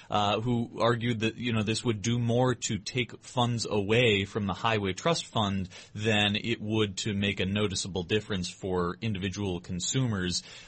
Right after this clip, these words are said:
Uh, there's also no guarantee, uh, or, or, or nothing that would, uh, presumably be in a, a bill that would ensure that all the savings go to consumers. You can't tell exactly how much,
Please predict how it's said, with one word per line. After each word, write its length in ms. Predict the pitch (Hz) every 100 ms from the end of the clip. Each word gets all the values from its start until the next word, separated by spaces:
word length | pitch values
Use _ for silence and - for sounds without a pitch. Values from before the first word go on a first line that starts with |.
| -
Uh, 300 | 107 104 107
there's 260 | 143 147
also 380 | 190 202 - 165
no 580 | 135 120 123 127 135 127
guarantee, 1120 | 117 110 120 117 113 98 - 117 104 107 110 - -
uh, 100 | 101
or, 220 | 104 117 117
or, 160 | 117
or 160 | 107 113
nothing 380 | 113 123 135 110
that 140 | 104
would, 300 | 101 101 87
uh, 200 | 104 87 104
presumably 500 | 123 107 120 98 101
be 500 | 87 110 110 113 107
in 160 | 104
a, 300 | 98 87 95 90
a 100 | 92
bill 580 | 85 98 110 117 104 90 - -
that 340 | 101 110 101 101
would 340 | 113 110 101
ensure 640 | 107 113 101 - - 123 117
that 220 | 101 104
all 300 | - 110 110
the 100 | 101
savings 540 | 95 120 107 101 95 92
go 260 | 101 98
to 180 | 95 110
consumers. 760 | 98 90 - 104 101 107 110 - -
You 140 | - 95
can't 300 | - 139 135
tell 200 | 127 113
exactly 600 | 95 104 98 98 110 92
how 260 | - 113
much, 420 | 107 101 98 -